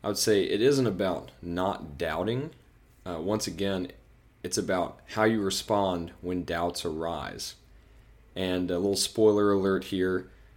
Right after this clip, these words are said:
the answers that I'm going to give you, my perspectives, uh, it's not to just have more faith and get rid of those doubts. A lot of times you'll hear people reference verses, and it can really easily feel like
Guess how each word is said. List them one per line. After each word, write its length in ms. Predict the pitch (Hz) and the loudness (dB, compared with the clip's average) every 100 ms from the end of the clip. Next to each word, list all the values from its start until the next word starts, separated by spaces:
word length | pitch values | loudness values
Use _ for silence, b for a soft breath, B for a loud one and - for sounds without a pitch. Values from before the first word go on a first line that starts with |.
| b b - | b b -4
the 180 | 95 104 | 0 0
answers 500 | 104 110 101 98 - | 0 2 0 0 -2
that 140 | 95 | -2
I'm 160 | 95 92 | -2 -2
going 260 | 95 95 | -2 -2
to 80 | 90 | -2
give 240 | 82 95 | -2 -2
you, 220 | 87 90 90 | 0 0 0
my 200 | 90 95 | 0 -2
perspectives, 840 | 95 87 - 87 - 85 78 - - b b b | -2 -4 -2 -2 -2 -4 -4 -10 -14 b b b
uh, 160 | 82 80 | -10 -6
it's 220 | - - | -4 -2
not 380 | 101 107 - - - | 0 2 0 -6 -10
to 80 | 92 | -4
just 240 | 92 87 | -2 -2
have 240 | 95 92 87 | -2 -2 0
more 220 | 90 87 | -2 -2
faith 480 | - 92 90 90 - b b b b | 0 2 2 0 -4 b b b b
and 160 | 87 85 | -6 0
get 140 | 92 | 2
rid 160 | 87 87 | 2 2
of 60 | |
those 200 | 82 82 | 2 -2
doubts. 580 | 76 80 69 52 - - - b b b b b - - | -4 -6 -6 -6 -8 -10 -14 b b b b b -18 -4
A 80 | 82 | -2
lot 280 | 82 92 | 2 4
of 100 | 110 | 2
times 500 | - 120 117 107 107 | 2 2 4 4 2
you'll 120 | 98 87 | 0 -2
hear 180 | 95 | -2
people 300 | 87 95 90 | -4 -2 -2
reference 400 | 85 82 82 80 | -2 -2 -4 -8
verses, 600 | 80 82 98 98 107 101 - b b b b | -8 0 0 2 2 0 -4 b b b b
and 260 | 92 90 | -4 -2
it 80 | 87 | -2
can 320 | - 90 80 - | -4 -6 -6 -10
really 400 | 95 98 117 113 | -4 2 4 4
easily 380 | 107 110 101 101 | 2 0 2 0
feel 320 | 95 104 92 | 0 0 2
like 340 | 90 85 82 | 2 0 -4